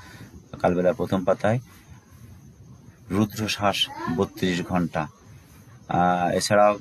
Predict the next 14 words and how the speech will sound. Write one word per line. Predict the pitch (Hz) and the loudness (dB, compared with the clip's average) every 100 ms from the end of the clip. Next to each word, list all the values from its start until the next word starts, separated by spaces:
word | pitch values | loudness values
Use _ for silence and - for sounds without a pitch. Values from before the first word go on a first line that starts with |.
| - | -2
অন্তর্বর্তীকালীন | 95 95 101 107 101 101 - 101 101 101 | 4 4 4 2 2 0 0 2 2 2
সরকারের | 95 101 - 104 101 | -2 -2 0 0 0
চূড়ান্ত | 101 98 98 | 0 -2 -2
হতে | 95 98 | -6 -2
পারে | 95 95 | 0 2
আজ। | 101 120 - - - - - - - | 0 0 -4 -8 -20 -20 -20 -18 -4
খালেদা | 98 98 95 98 | 0 0 2 0
জিয়াকে | 95 104 101 110 | 2 0 0 2
মুক্তির | 104 104 92 - | 2 2 -2 -4
সিদ্ধান্ত | 95 98 92 101 98 | -2 -2 0 0 2
নিয়েছে, | 107 104 104 - 113 | 2 2 0 0 -2
সেই | - - 95 92 | -2 -2 -2 -4
রিপোর্টটিও | 90 - - 98 95 | -6 -6 -6 -2 0
আছে। | 95 110 | 0 -2